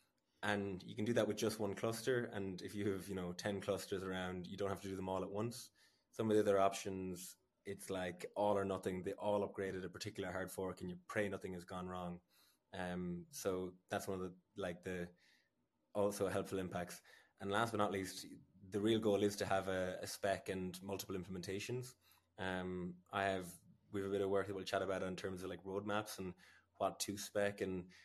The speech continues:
you know, not to ossify too soon, but we're working in particular with the Nethermind team on both the spec and the second implementation. And the dream is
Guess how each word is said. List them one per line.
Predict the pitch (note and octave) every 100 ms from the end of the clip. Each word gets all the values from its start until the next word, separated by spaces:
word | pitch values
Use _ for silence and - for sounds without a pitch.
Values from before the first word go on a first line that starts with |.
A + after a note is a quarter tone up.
| - -
you | F#2
know, | F2+
not | F2+ F#2+ F#2 F2+
to | F#2+
ossify | F#2+ - F2+ F#2
too | G2
soon, | F2 A2 A2
but | G#2+
we're | F#2+ F#2+
working | G2+ G2+ G2 F#2 F#2
in |
particular | F#2 G#2 G2+
with | F#2+
the | F#2+
Nethermind | F#2+ F#2 F#2 F2+
team | F2 F#2+ F#2 F2 F2+
on | - F#3 F3+ - F2 _ _ _ _ _
both | G2 F#2
the | F#2
spec | - G2 F2+ F#2+
and | F#2
the |
second | F2+ F2+ F#2
implementation. | F2+ F2 F2+ F2 - F2 F2+
And | F#2
the | F2+
dream | F#2+ G2+ G2+
is | F#2 E2+